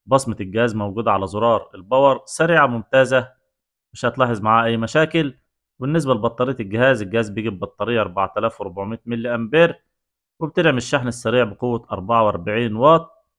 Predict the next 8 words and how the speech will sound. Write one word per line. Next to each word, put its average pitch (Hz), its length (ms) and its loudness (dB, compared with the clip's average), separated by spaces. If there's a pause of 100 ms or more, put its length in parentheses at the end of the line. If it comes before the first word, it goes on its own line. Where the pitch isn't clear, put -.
(160)
والجهاز 160 300 4
بيجي 135 220 0
باللون 127 260 0
البنفسجي 110 680 -2
واللون 107 440 -2
الذهبي 98 540 -4
واللون 98 460 -4
الأسود. 139 600 0